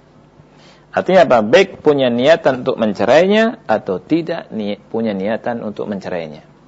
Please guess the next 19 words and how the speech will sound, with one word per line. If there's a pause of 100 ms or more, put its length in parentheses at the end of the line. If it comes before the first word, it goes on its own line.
(100)
Kalau
lafadznya
itu (1040)
tegas. (2250)
Ya. (400)
Bagaimana
lafadz
yang
tegas?
Lafadz
yang
jelas.
Lafadz
yang
tegas
adalah
seperti
misalnya
gini.